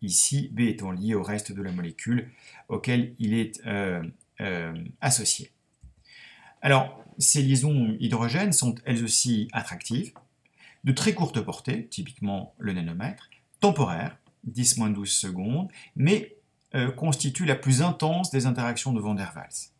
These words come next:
Alors, si nous reprenons le cas de, de l'eau et des molécules d'eau, euh, vous voyez que les molécules d'eau peuvent engager, euh, envers d'autres molécules d'eau au maximum quatre liaisons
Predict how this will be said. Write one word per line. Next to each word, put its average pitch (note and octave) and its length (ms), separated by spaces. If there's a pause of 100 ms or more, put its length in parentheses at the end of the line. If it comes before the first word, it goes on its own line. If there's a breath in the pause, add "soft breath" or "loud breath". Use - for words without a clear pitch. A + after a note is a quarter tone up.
(440 loud breath)
Alors, - 340 (320)
si - 180
nous C#3+ 100
reprenons C#3 440
le A2 140
cas A#2+ 180
de, F#2+ 640
de G#2+ 80
l'eau D3+ 440
et G2+ 80
des G2 120
molécules F#2+ 480
d'eau, G#3 280 (480 loud breath)
euh, G#2 440
vous A#2+ 200
voyez C#3 400
que A#2+ 520
les A2+ 180
molécules G2+ 480
d'eau F3+ 280 (200)
peuvent C#3 240
engager, D3 720 (400)
euh, F2+ 300 (340)
envers B2+ 640 (300)
d'autres G3+ 400
molécules F#2+ 460
d'eau G#2 260 (400)
au D#3 60
maximum E3 800 (520)
quatre D#3 380 (100)
liaisons B2 540